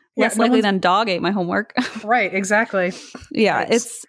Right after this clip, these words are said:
Speaker 2: it's
Speaker 1: like
Speaker 2: really
Speaker 1: doing,
Speaker 2: twisted.
Speaker 1: doing the most impossibly, the most unrealistic thing so nobody will even believe them when they
Speaker 2: Yes.
Speaker 1: go out for help.
Speaker 2: Yes, which is, like, creepy ultimate gaslighting of, like,
Speaker 1: <sighs>
Speaker 2: "No, I, why would anyone do that?"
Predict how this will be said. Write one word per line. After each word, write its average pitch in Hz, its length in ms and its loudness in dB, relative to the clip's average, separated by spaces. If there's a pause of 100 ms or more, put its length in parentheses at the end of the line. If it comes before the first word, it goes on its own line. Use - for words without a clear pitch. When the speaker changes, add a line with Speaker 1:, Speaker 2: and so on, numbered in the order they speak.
Speaker 2:
it's 233 240 -2
Speaker 1:
like 233 80 2
Speaker 2:
really 190 140 4
Speaker 1:
doing, 247 240 4
Speaker 2:
twisted. 220 320 -2
Speaker 1:
doing 247 220 2
the 233 80 2
most 214 260 2
impossibly, 202 1080 -2 (300)
the 220 80 4
most 226 280 2
unrealistic 214 640 0
thing 190 200 -2
so 190 140 -4
nobody 190 400 0
will 185 160 -2
even 180 300 -4
believe 190 500 -4
them 190 140 0
when 320 220 4
they 180 60 -4
Speaker 2:
Yes. 175 60 -2
Speaker 1:
go 196 140 2
out 190 160 -2
for 180 100 -8
help. 170 340 -6 (140)
Speaker 2:
Yes, 254 360 0
which 233 120 -2
is, 240 80 -6
like, 254 180 0
creepy 269 460 -2
ultimate 240 400 0
gaslighting 202 600 -2
of, - 120 -6
like, 202 320 0
Speaker 1:
<sighs> 214 40 0
Speaker 2:
"No, 185 320 2
I, 202 160 2
why 202 200 2
would 226 100 2
anyone 226 320 0
do 247 180 0
that?" - 280 -2